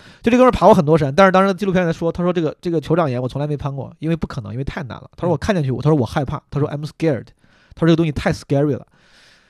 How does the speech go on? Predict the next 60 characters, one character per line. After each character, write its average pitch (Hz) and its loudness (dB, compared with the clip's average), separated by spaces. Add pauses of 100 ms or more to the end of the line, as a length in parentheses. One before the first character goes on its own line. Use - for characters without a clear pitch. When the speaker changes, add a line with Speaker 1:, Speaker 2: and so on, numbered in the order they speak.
(160)
Speaker 2:
然 139 -4
后 151 0
就 180 -2
这 208 0
么 180 2
一 147 0
个 151 2
山， 135 -6 (140)
一 127 -4
次 165 -2
性 123 -4
被 120 -2
爬 107 -8
完 104 -4
了。 110 -12
Speaker 1:
当 185 4
然 202 2
中 226 -6
间 220 0
也 180 0
有 156 -2
周 170 -4
折 131 -8
哈。 120 -16 (220)
Speaker 2:
爬 139 -2
着 135 4
爬 139 0
着 151 4
好 135 -2
像 135 -2
是， 135 -6
就 151 -2
是 135 0
突 135 -4
然 143 0
状 147 0
态 151 0
不 139 -6
好 110 -6
就 113 -6
回 107 -10
去 123 -4
了 120 -6
之 117 -14
类 - -2
的。 185 4
Speaker 1:
类 180 4
似 175 -4
于 185 0
有 202 2
两 151 -4
个 135 -6
表 131 -4
达 127 -4
是 139 -14
说 139 -6
他 139 -4
有 123 -4
周 135 -6
折， 127 -10